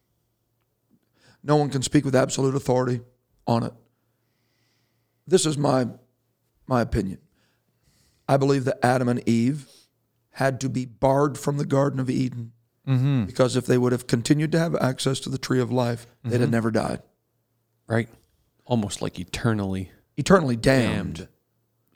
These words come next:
Speaker 2: Yeah.
Speaker 3: Yeah. What
Speaker 2: Yeah.
Speaker 3: a state.
Speaker 1: Okay? So it was the mercy of God that kept them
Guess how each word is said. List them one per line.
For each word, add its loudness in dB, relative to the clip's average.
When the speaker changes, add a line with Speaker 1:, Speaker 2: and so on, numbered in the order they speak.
Speaker 2:
Yeah. 0
Speaker 3:
Yeah. -10
What 2
Speaker 2:
Yeah. 4
Speaker 3:
a 4
state. 0
Speaker 1:
Okay? -2
So 6
it 4
was -2
the 6
mercy 2
of 0
God 4
that -4
kept 2
them 2